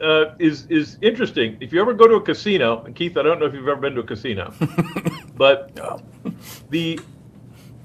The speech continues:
Speaker 1: smallest, the smallest amount of real estate in any casino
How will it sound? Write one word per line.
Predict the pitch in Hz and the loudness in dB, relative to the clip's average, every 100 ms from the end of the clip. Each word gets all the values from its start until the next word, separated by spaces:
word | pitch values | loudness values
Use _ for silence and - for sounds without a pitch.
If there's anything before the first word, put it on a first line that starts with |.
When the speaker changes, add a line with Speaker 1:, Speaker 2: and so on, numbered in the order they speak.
| - | -2
Speaker 1:
smallest, | 196 233 294 - - - - | 6 8 8 4 -2 -20 -8
the | 160 | -4
smallest | 147 180 185 247 269 - | -4 2 8 8 8 6
amount | 214 208 | 4 6
of | 175 | 4
real | 208 220 | 2 4
estate | 170 - 139 131 | 2 2 2 2
in | 147 | 0
any | 156 214 | 2 2
casino | 220 190 208 180 113 95 - | 0 -2 0 2 2 0 -8